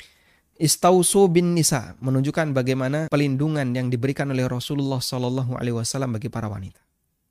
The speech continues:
Sehingga kalau kita mendengar misalnya ada lelaki yang punya masalah dengan keluarganya dan yang salah pihak lelaki, maka kita sampaikan, "Kamu apa ndak malu, ya?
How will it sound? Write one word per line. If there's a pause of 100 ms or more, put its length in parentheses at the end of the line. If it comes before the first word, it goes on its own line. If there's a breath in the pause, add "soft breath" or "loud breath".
(1200)
Sehingga
kalau
kita
mendengar
misalnya
ada
lelaki
yang
punya
masalah
dengan
keluarganya (800)
dan
yang
salah
pihak
lelaki,
maka
kita
sampaikan, (1200 soft breath)
"Kamu
apa
ndak
malu,
ya?